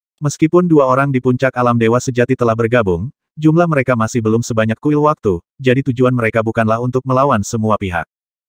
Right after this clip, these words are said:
Ada imbalan jika menghabisi seorang pelindung, ada imbalan jika mendapatkan pohon Hongmeng, dan ada imbalan jika menangkap manusia bersayap. Mengenai poin terakhir, Jiang Chen keberatan.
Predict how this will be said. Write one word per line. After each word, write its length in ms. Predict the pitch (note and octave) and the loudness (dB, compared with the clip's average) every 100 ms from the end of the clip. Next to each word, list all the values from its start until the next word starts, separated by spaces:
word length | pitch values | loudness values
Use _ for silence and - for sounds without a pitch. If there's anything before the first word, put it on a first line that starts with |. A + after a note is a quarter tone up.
| _ _ - | _ _ -4
Ada 240 | D#3+ D#3+ | 0 2
imbalan 320 | D#3 C#3+ C#3+ | 2 2 2
jika 320 | C#3 C3+ C#3+ | 0 0 0
menghabisi 400 | C#3 A#2+ A#2 B2+ | 2 0 -2 -2
seorang 320 | C3 A#2+ A2 A2 | -2 0 0 0
pelindung, 480 | B2 B2+ G2 D3 F#3+ _ - | 0 2 0 -2 -8 _ -6
ada 160 | B2+ | -2
imbalan 320 | D3 C#3+ B2+ A#2+ | 0 2 2 2
jika 240 | A#2+ B2+ | 0 0
mendapatkan 560 | A#2+ G#2 A2 - A#2 A#2 | 0 0 0 0 -2 0
pohon 240 | A#2+ B2 | 0 0
Hongmeng, 400 | C#3 D#3+ A2+ E2+ - - | 0 0 -2 -4 -10 -4
dan 160 | A#2+ | -2
ada 240 | G#2+ A#2 B2+ | 0 0 0
imbalan 320 | C3 B2 A#2 | 0 2 0
jika 240 | A#2 B2 | -2 -2
menangkap 400 | A#2+ A#2+ B2+ C3 B2+ | 0 0 0 -2 0
manusia 480 | A#2+ A#2+ - C#3+ G2 | 0 0 0 0 0
bersayap. 480 | G2 - F#2 D#2 - _ _ _ _ _ - | 0 -2 -2 -2 -8 _ _ _ _ _ -6
Mengenai 400 | D3+ D3+ C#3+ D3 | -2 0 0 0
poin 160 | C3+ D3 | 0 0
terakhir, 560 | C#3+ B2+ B2 C3+ F3 - _ C3+ | 0 0 0 0 -2 -8 _ -4
Jiang 320 | C#3 C#3+ D3+ | 0 2 0
Chen 240 | - D3 | 0 0
keberatan. 640 | C#3+ A#2+ G#2+ G#2 F2+ D#2 | 0 0 0 0 -2 -4